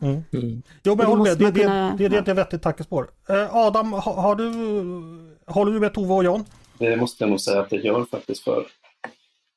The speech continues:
Speaker 4: intrycket man får är att så fort begreppet yttrandefrihet kommer upp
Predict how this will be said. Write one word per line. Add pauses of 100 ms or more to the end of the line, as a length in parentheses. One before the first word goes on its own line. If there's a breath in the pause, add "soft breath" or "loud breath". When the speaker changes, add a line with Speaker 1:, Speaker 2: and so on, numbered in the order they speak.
(260)
Speaker 4:
intrycket
man
får
är
att
så
fort (300)
begreppet
yttrandefrihet (200)
kommer
upp